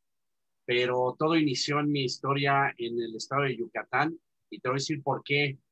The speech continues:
Porque en realidad yo hice un pequeño muñeco, bueno, no tan pequeño, un, un muñeco aproximadamente de treinta centímetros, con un pedazo de un pantalón y una, una camisa, y mi intención, pues obviamente siempre ha sido muy creativo, realicé este muñequito,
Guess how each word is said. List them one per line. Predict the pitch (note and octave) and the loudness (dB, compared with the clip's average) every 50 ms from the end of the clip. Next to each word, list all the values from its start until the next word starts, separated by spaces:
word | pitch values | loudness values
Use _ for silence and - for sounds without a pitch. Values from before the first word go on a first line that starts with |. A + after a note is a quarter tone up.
| _ _ _ | _ _ _
Porque | - B2+ B2+ B2 - - C3+ C#3 C3+ C#3 C#3 C3+ C3+ C3+ C#3 C#3 | -2 -2 -2 -2 -2 0 2 2 4 4 4 4 2 2 2 2
en | |
realidad | C3+ C#3+ C#3 C#3+ D3+ E3 F3+ F3+ | 2 0 0 2 4 4 4 4
yo | F#3 F#3+ | 4 4
hice | F#3+ - - G3 | 2 2 0 -2
un | G3 F#3 | -4 -2
pequeño | - D#3 C3+ - D3+ D#3+ F3 F3+ | -2 -2 -2 0 0 4 6 6
muñeco, | D#3+ C3+ A2+ A2+ B2 C#3 C#3 C#3 - F3 | 4 4 0 0 0 -2 -2 -2 -2 0
bueno, | D3+ D3 D3 D3+ D3 | 0 0 2 2 2
no | D3 D#3 D3+ | 2 2 2
tan | D3+ D#3 C#3 C3+ | 0 0 0 0
pequeño, | - F#2 - - C#3+ D3 D#3 D#3+ D#3 | -6 -6 -4 -4 -2 -2 0 0 0
un, | D3 D3 D3+ C#3 - _ - | 0 -2 -4 -6 -10 _ -6
un | C#3+ D3+ | -4 -2
muñeco | D3+ D3+ C#3 D3 D3+ C#3+ - C#3+ | 0 0 0 0 -2 -2 -4 -6
aproximadamente | - - - - - - C3+ C#3 C#3+ C3+ C#3+ C#3+ C#3 C#3 | -8 -8 -10 -10 -4 0 2 2 2 2 0 -2 -2 -4
de | A#2+ G#2+ G2 | -4 -4 -6
treinta | - B2 C3+ C#3 C3+ C#3+ C#3 | -6 -6 -4 -4 -4 -4 -6
centímetros, | - - - - - C3 C3+ C#3+ C#3 C#3+ D#3+ F3+ F3+ - _ _ _ _ _ _ _ _ _ | -8 -10 -12 -8 -6 -4 -4 -4 -2 0 0 -2 -2 -2 _ _ _ _ _ _ _ _ _
con | - A2 B2 | -6 -4 -2
un | C#3+ D3+ | -2 0
pedazo | D3 D3 C#3 C#3+ C#3+ - D3+ C3+ | 2 2 2 2 2 0 0 0
de | B2 A#2+ | 2 2
un | A#2+ C3+ C#3 C3+ | 2 0 2 2
pantalón | D3 C3 A#2+ A2+ G#2+ A#2 C3+ D3 D3 | 0 2 2 -2 -2 -2 -2 -2 0
y | C#3+ | 2
una, | C#3+ C#3 C3+ - - - | 2 0 0 0 -6 -8
una | - C3+ C#3+ C#3 | -4 -4 -4 -2
camisa, | - G#2+ A2+ B2 C#3 C3+ - D#3 D3+ E3+ F#3+ - _ _ _ _ _ _ _ _ | -2 -6 -4 -4 -4 -4 -2 -2 -2 -2 -4 -8 _ _ _ _ _ _ _ _
y | A2 A#2 B2+ | -6 -4 -2
mi | C3 C3+ | 0 0
intención, | C3+ C3 C#3 C#3 C3 - E3 E3+ F3 F3 C#3 | -2 0 -2 -2 -2 0 2 2 2 2 0
pues | C#3+ C3+ C3+ | -2 -2 2
obviamente | E3 E3+ E3 D#3+ D#3 D3 | 2 4 4 2 0 -2
siempre | - - D#3+ C#3+ D3 D3+ | -4 -4 -4 -2 -2 -4
ha | C#3 | -4
sido | - D#3 D3+ D3 | -2 -2 -2 0
muy | C#3+ D3 D3+ D3 | 0 0 0 0
creativo, | D3 C3+ A#2 - C#3 D3 D3+ E3 E3+ C#3 | 0 0 0 0 -2 -2 -2 0 0 -2
realicé | B2 A#2+ A#2+ - - D3+ | -2 -2 -4 -6 -8 -8
este | - - D3+ | -8 -6 -4
muñequito, | C#3 B2+ A2+ G#2+ - - D#3+ D#3 - F3 F#3 A3 - | -4 -2 -4 -4 -4 -4 -4 -2 0 -2 -2 -2 -4